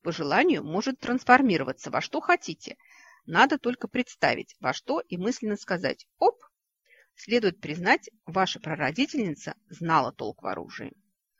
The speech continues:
«Значит, это её вещи?» «Нет, что вы!» смущённо улыбнулся управляющий. Это всего лишь копия,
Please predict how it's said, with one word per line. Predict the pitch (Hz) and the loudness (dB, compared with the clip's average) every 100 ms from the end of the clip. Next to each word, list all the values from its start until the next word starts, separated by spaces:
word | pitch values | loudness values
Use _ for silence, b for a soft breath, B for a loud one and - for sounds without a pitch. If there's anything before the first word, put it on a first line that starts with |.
| _ - | _ -16
«Значит, | 156 175 170 175 - _ | -4 -2 -2 -4 -12 _
это | - - | -8 -2
её | 170 170 311 | -2 2 2
вещи?» | 440 311 - - - _ _ _ _ - | 6 4 2 -4 -6 _ _ _ _ -10
«Нет, | 180 185 180 143 120 | -2 0 2 0 -2
что | - - 247 | -8 -4 -2
вы!» | 151 139 _ b b b | -2 -4 _ b b b
смущённо | - 160 143 185 226 247 | -10 -8 -4 0 0 0
улыбнулся | - 160 - 170 180 190 - | -4 -8 -10 -4 -4 -4 -6
управляющий. | - - 170 151 131 - - - - b b b | -10 -4 -2 -2 -4 -6 -8 -10 -14 b b b
Это | 285 370 | 0 2
всего | 427 - 240 | 0 0 0
лишь | 330 302 | 0 0
копия, | - 170 247 - 156 - | -2 -2 -2 0 0 -2